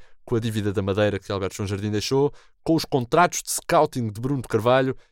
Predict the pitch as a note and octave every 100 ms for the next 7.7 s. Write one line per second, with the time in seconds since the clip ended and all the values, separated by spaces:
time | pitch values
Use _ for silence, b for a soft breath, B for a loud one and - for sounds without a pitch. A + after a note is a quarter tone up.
0 | - G#2+ - C3+ A2 - - B2 - G2+
1 | - A#2 A2 G#2 G2 F#2+ F2 - - _
2 | _ B2+ C#3+ C#3 A#2+ E3+ D3 C#3 D3+ C#3+
3 | - D#3 D#3 D#3 F3 F#3+ C#4 G#3+ A2 F#2
4 | E2 A#2 - - C3+ C#3+ E3 E3+ - F#3
5 | F#3 B2 - b b b E3 D#3+ D#3+ G#3+
6 | G3 - - F#3 E3 - E3 C#3 D3 D3
7 | - - E3+ B2 C3+ C#3+ A2+